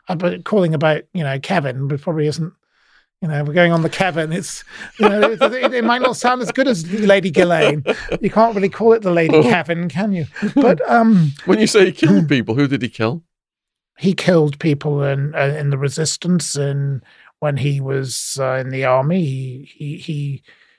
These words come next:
Speaker 1: he shot people in certain villages. He, they put the, they put the white flag up, and he still killed them. He said, "I'll make an example." He, that's commonly known. That's, that's, you know, the John Sweeney things and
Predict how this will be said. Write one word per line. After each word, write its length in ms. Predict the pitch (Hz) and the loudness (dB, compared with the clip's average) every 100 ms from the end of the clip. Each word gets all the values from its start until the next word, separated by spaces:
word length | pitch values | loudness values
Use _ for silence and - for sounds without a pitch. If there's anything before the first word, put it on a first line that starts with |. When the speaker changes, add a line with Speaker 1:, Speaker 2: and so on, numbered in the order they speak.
| _ _ | _ _
Speaker 1:
he 180 | _ - | _ -8
shot 340 | 143 - 170 - | -4 -2 -2 -2
people 320 | 156 135 147 | -8 -6 -6
in 140 | 135 | -6
certain 400 | 131 151 131 135 | -4 -2 -2 -4
villages. 640 | 120 139 139 127 180 - 170 170 _ | -4 -4 -4 -4 -4 -6 -10 -12 _
He, 340 | - 135 156 147 | -10 -6 -4 -4
they 260 | 147 151 | -2 0
put 220 | 147 185 | 0 -2
the, 320 | 160 151 147 151 | 0 0 0 -2
they 140 | 151 | -4
put 220 | 143 185 | -4 -4
the 60 | 170 | 0
white 280 | 156 156 - | 2 0 -2
flag 260 | 160 156 | -2 -2
up, 160 | 180 180 | -2 -2
and 60 | 196 | -2
he 80 | |
still 240 | 175 - 208 | -2 -2 -2
killed 280 | - 302 - | -2 -6 -6
them. 140 | - _ _ _ _ _ _ _ | -16 _ _ _ _ _ _ _
He 80 | 165 | -6
said, 180 | - 165 | -2 0
"I'll 100 | 165 | 2
make 240 | 170 175 | 2 2
an 80 | 180 | 0
example." 540 | 180 - 233 - 156 - | -2 -2 -8 -8 -16 -14
He, 520 | 165 165 185 185 214 - _ _ _ _ _ _ _ _ _ | -8 -6 -4 -2 -4 -6 _ _ _ _ _ _ _ _ _
that's 320 | 180 175 - - _ | -2 -2 -8 -12 _
commonly 440 | - 196 151 131 127 | 0 2 2 0 -2
known. 400 | 135 135 110 131 | -2 -2 -4 -6
That's, 300 | 139 - - | -6 -6 -4
that's, 320 | 160 147 - | -4 -4 -8
you 220 | 175 165 | -10 -4
know, 280 | 156 147 170 - | 0 0 0 -6
the 240 | 151 143 | -4 -2
John 280 | 139 165 151 | 0 2 0
Sweeney 560 | - 151 147 131 123 - - | 0 0 0 -2 -8 -14 -14
things 600 | 151 165 156 139 143 131 | -14 -6 -4 -2 -2 -4
and 200 | 127 120 | -6 -8